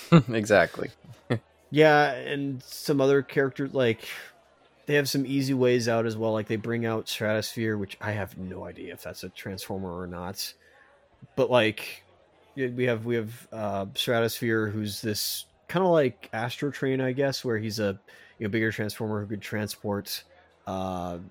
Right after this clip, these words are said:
Speaker 2: he's like a old World War Two fighter plane. I'm like, "Oh, I'm thinking back to Last Night or Jetfire from, uh,
Speaker 1: Oh.
Speaker 2: Revenge of the Fallen," where it's just like,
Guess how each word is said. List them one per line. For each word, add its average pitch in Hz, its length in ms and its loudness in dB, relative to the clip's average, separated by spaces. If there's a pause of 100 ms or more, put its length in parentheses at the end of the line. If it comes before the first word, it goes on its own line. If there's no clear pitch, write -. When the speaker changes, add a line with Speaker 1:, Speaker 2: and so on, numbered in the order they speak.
(280)
Speaker 2:
he's 110 400 -8
like 107 160 -2
a 98 280 -2
old 101 580 -4 (160)
World 117 220 0
War 113 180 0
Two 101 380 -4
fighter 107 300 -2
plane. 113 300 -4
I'm 98 120 -4
like, 101 220 -2
"Oh, 131 140 6
I'm 104 120 -2
thinking 120 280 -4
back 117 240 0
to 117 260 0 (400)
Last 117 320 0
Night 123 360 0
or 104 360 -2
Jetfire 101 600 -4
from, 92 420 -6 (420)
uh, 143 40 4
Speaker 1:
Oh. 101 60 6
Speaker 2:
Revenge 110 300 -2
of 113 60 -4
the 107 60 -8
Fallen," 101 480 0
where 92 160 -8
it's - 100 -10
just - 200 -8
like, 98 420 -4